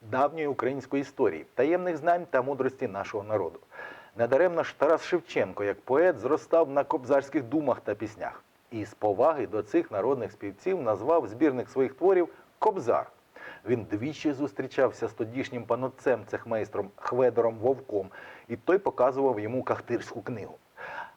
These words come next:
Але вже тоді почалися гоніння на кобзарів та продовжилося жорстке полювання за кахтирями. Тому в тисяча вісімсот шістдесят першому році була проведена друга велика таємна нарада всіх кобзарів,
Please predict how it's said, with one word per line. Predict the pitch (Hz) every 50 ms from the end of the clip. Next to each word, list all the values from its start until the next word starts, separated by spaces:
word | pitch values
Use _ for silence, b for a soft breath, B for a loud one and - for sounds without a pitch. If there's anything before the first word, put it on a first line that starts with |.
| B -
Але | - 135 165 180
вже | 165 180 190
тоді | 196 196 180 160 196 240
почалися | - 196 196 - 196 196 190 190 175 156
гоніння | 143 180 185 185 175 156 135 120 113 110
на | 117 117
кобзарів | 110 - 139 110 113 123 156 165 208 214 202 -
та | - 170 160 151
продовжилося | - 135 131 127 175 190 185 147 143 156 151 143 - - 143 120
жорстке | 101 139 147 131 - - - 165
полювання | 160 - 120 117 123 113 113 120 113 113 107 107 98
за | 90 104 -
кахтирями. | - 107 - - - 120 107 98 76 - - - - _ _ _ _ _ B B B B B B B B B B B -
Тому | - 165 196 208
в | 196 202
тисяча | - - 196 175 190 180 - 160
вісімсот | 156 151 139 - 160 147 - 156 139
шістдесят | - 147 135 135 123 - 135 117 -
першому | 131 120 - - 135 143
році | 156 180 170 - 143 127
була | 120 131 143 139
проведена | - - 135 139 143 135 139 139 135 120
друга | - - 147 180 165 110 104
велика | 101 107 120 143 147 - 127
таємна | 104 - 104 113 127 143 135 120 113
нарада | 110 110 113 123 127 117 120
всіх | 110 - - - -
кобзарів, | - 123 98 95 110 135 127 107 85